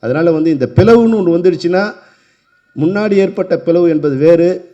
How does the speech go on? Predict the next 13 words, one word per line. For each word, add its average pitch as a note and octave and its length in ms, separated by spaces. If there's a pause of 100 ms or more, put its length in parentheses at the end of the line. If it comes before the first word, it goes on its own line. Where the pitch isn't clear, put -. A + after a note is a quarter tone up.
(220)
இப்போது F3+ 400
இருக்கிற E3 240
பிளவு B2+ 300
என்பது F#2+ 240
வேறு. E2 420
ஏன்னா E3+ 160
இன்னைக்கு E3 280
வந்து E3 360 (360)
டெக்னீஷியன்ஸ் D#3 640
வந்து C#3+ 480
டெக்னிக்கல் D3 400
வளர D3+ 320
வளர C3+ 540